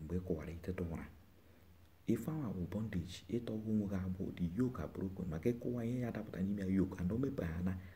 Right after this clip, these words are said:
ọ fụ eluigwe, ọ ma form as a child. I release go onwe gị n'ọta, i release go onwe gị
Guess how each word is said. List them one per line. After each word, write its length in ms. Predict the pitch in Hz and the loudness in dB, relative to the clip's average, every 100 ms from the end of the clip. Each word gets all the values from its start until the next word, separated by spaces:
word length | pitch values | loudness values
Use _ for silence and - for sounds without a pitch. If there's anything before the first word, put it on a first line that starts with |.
| - - | -12 -2
ọ 60 | 107 | -2
fụ 120 | 104 | 4
eluigwe, 380 | 117 113 107 92 | 4 4 4 4
ọ 140 | 92 80 | 2 2
ma 120 | 92 | 2
form 220 | 92 87 73 | 2 0 -2
as 100 | 85 | -4
a 80 | |
child. 380 | - - - - - - - - - - - - | -6 -8 -10 -12 -16 -20 -20 -20 -20 -20 -12 0
I 80 | 135 | 2
release 320 | 110 117 85 | 4 4 2
go 100 | 90 | 0
onwe 160 | 101 95 | 0 2
gị 100 | 92 | 2
n'ọta, 340 | 92 95 95 - - - - - - - | 2 0 0 -6 -8 -18 -20 -20 -10 -4
i 80 | |
release 300 | 131 120 110 98 | 0 2 0 2
go 80 | 117 | 2
onwe 180 | 110 107 | 4 2
gị 100 | 101 | 2